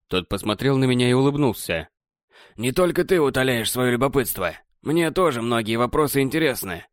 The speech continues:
В частности, древняя история Земли. Таус просто кладезь знаний».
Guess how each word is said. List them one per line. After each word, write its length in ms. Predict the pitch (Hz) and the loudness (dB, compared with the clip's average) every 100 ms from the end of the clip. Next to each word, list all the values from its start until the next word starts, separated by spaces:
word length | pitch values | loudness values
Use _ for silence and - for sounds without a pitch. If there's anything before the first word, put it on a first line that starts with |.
| _ _ _ | _ _ _
В 80 | - | -2
частности, 640 | 170 175 165 151 156 151 | 0 2 0 -2 0 0
древняя 420 | 135 160 151 156 | 2 2 2 0
история 400 | 147 196 180 160 | 0 0 2 2
Земли. 400 | 147 175 120 90 - _ _ _ | 2 0 -2 -6 -14 _ _ _
Таус 320 | - 147 143 | -2 0 0
просто 320 | - 160 147 156 | 0 0 0 -2
кладезь 460 | 175 175 117 98 | 0 0 0 -4
знаний». 520 | 98 135 101 85 - | -4 -4 -4 -8 -14